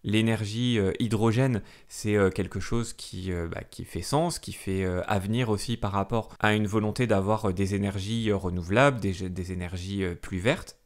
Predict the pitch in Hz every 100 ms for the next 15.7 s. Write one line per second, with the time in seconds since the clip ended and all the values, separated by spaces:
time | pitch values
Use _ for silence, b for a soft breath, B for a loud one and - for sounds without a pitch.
0 | - - 120 107 - 87 90 135 - -
1 | _ 131 131 107 92 92 127 143 107 113
2 | 113 92 95 101 - 127 160 B - 131
3 | 135 127 113 107 107 113 - 113 113 104
4 | 104 104 104 95 98 92 131 160 107 127
5 | 131 101 - 131 110 107 107 92 90 -
6 | 85 104 101 90 98 - 110 104 90 160
7 | 208 110 - 113 117 - 104 117 - 95
8 | 95 95 123 117 98 92 104 113 120 -
9 | - - 95 147 101 - - 110 104 -
10 | 147 101 98 123 151 - - - 90 120
11 | - 90 151 151 - 135 120 139 139 B
12 | B B 95 98 104 107 95 95 101 117
13 | 117 110 98 101 139 123 104 - 104 95
14 | 95 113 110 92 92 104 - - 107 101
15 | 92 - - 95 135 180